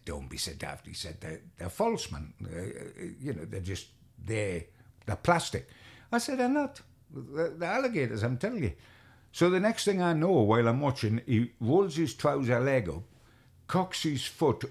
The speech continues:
over the, over the railings where these, where the water is, where the alligator's in, and bashes the alligator with the heel of his shoe right across its snout to see if there was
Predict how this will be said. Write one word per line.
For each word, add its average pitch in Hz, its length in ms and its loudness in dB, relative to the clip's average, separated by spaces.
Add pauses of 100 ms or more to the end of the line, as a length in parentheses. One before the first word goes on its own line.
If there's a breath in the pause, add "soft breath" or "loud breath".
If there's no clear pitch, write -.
(100)
over 123 440 6
the, 110 480 2 (200)
over 123 440 8
the 110 260 6
railings 107 960 6
where 104 320 2
these, 95 480 -2 (160)
where 107 180 0
the 95 100 0
water 110 320 0
is, 87 340 -2
where 87 100 -4
the 95 80 -2
alligator's 85 640 -4
in, 90 180 -8 (540 loud breath)
and 92 260 0
bashes 135 520 2
the 120 60 4
alligator 101 640 4
with 104 220 -2
the 101 140 0
heel 123 380 4
of 101 100 2
his 98 320 0 (100)
shoe 110 500 2
right 135 300 0
across 123 380 -2
its 110 160 -4
snout 117 540 -4 (360 loud breath)
to 113 80 2
see 135 240 8
if 113 120 4
there 120 100 8
was 107 260 6